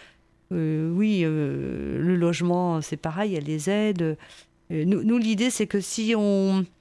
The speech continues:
on n'a pas la réponse, on n'est pas le professionnel autour du logement, nous, on, on sait à qui, euh, à, à quelle structure le jeune doit s'adresser.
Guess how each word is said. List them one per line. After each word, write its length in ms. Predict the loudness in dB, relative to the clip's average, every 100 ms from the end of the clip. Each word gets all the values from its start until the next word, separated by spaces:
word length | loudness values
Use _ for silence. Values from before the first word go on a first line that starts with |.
| _ _ -20 -20 _
on 120 | 0
n'a 160 | 2 2
pas 160 | 2 2
la 100 | 2
réponse, 540 | 2 2 0 0 2
on 60 | 2
n'est 120 | 2
pas 240 | 2 2
le 260 | 4 4 2
professionnel 760 | 0 -4 -4 -4 0 2 2
autour 180 | 0 -4
du 100 | -2
logement, 420 | 0 0 0 -2 -4 -16 _ _ -6
nous, 140 | 0
on, 400 | 2 0 0 -4 0
on 100 | 0
sait 300 | 0 0 0
à 120 | -2
qui, 600 | -6 -6 -2 0 2 0
euh, 220 | -2 -6 -6 -10 -6
à, 240 | -4 -2
à 60 | -4
quelle 180 | -2 -2
structure 400 | -4 -8 -2 0
le 80 | 0
jeune 180 | 0
doit 140 | 0 -2
s'adresser. 520 | -2 -2 -2 -4